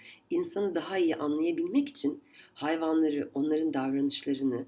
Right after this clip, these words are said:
yönelişlerini tetkik ediyorlar. Babam yaratılıştan doktordu. Bunları hep bilirdi. Bildiklerini de bana öğretmişti. O gün bugün hayvanları çok severim. Köşkümün bahçesindeki kümesi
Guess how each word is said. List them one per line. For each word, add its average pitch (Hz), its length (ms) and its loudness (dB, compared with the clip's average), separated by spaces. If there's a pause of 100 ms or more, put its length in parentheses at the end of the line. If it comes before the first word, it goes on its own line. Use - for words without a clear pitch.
(260)
yönelişlerini 156 800 2
tetkik - 520 -12
ediyorlar. 101 600 -8 (840)
Babam 165 320 4
yaratılıştan 156 800 0
doktordu. 135 560 -2 (460)
Bunları 160 240 2
hep - 340 -12
bilirdi. 127 480 -6 (420)
Bildiklerini 165 640 -4
de 185 160 -8
bana 135 180 -4
öğretmişti. - 800 -12 (1200)
O 269 160 8
gün 143 240 6
bugün 214 260 2
hayvanları 139 680 2
çok - 220 -6
severim. 90 440 -6 (1300)
Köşkümün 196 520 0
bahçesindeki 139 760 -2
kümesi - 540 -2